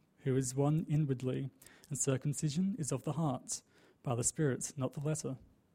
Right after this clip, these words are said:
That person's praise is not from people, but from God.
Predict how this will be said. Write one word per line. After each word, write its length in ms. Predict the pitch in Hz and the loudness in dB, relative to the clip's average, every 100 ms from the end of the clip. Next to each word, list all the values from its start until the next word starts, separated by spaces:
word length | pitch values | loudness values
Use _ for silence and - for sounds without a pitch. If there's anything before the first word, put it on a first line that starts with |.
| _ _ _ _ - - - | _ _ _ _ -20 -20 -2
That 180 | 180 208 | 0 4
person's 340 | 165 160 160 | 4 4 0
praise 520 | - 123 117 120 - 277 | 0 0 0 -2 -4 -4
is 140 | 143 | -2
not 180 | 135 - | 0 0
from 160 | - 170 | 0 0
people, 380 | - 120 143 143 | 0 2 2 0
but 120 | 127 | -6
from 140 | - 135 | -4 -2
God. 380 | 127 131 120 | 0 0 -2